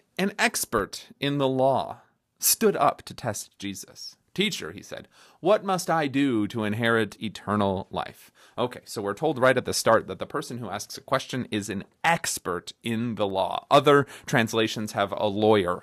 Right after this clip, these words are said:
here. Um, use the word lawyer here. I-, in those days, and particularly where Jesus was living, there was no difference between civil laws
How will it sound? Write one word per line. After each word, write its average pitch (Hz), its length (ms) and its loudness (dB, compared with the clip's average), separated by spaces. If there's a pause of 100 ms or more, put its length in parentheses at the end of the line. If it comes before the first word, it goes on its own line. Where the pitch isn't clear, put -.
here. 80 360 -6 (320)
Um, 98 280 0
use 107 200 -2
the 110 80 -4
word 98 180 0
lawyer 98 300 4
here. - 240 -8 (340)
I-, - 160 -14
in 180 300 0
those 156 300 2
days, 101 460 0
and 113 280 -4
particularly 123 600 -2
where 117 220 2
Jesus 117 460 -6
was 98 160 -4
living, 104 640 -4
there 120 420 0
was 123 220 -2
no 123 300 4
difference - 600 -4
between 107 360 -4
civil 135 400 -2
laws 156 500 -4